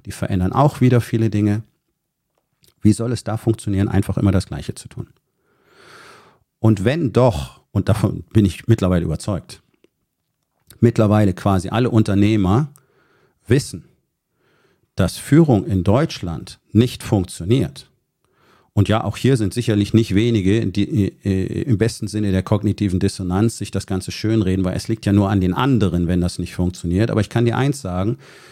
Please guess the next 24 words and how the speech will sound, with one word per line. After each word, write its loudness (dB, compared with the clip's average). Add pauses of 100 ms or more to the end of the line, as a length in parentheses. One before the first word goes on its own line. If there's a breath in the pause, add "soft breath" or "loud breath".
jede -4
einzelne -2
Studie, -2 (560)
jede 4
Veröffentlichung, 0 (500 soft breath)
ähm, 2
jede -2
Umfrage, 0 (380 soft breath)
all -2
diese 0
Daten, 0
die -4
über 2
viele 0
Jahre 2 (340)
mehrfach 2
pro -2
Jahr 2
erhoben -2
werden, -10 (400 soft breath)
zeigen -6
kontinuierlich 2
das -4
Gleiche. -2